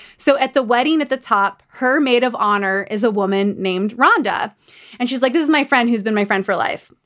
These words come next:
And then when you get into it, you realize that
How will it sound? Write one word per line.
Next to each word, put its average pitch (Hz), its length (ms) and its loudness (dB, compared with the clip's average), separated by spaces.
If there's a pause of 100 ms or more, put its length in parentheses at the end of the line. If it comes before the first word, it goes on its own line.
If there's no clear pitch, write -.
(120)
And 254 180 4
then 254 320 2
when 269 200 4
you 277 120 4
get 262 240 2
into 269 380 0
it, 202 280 0
you 220 180 -2
realize 202 680 2
that 180 440 -2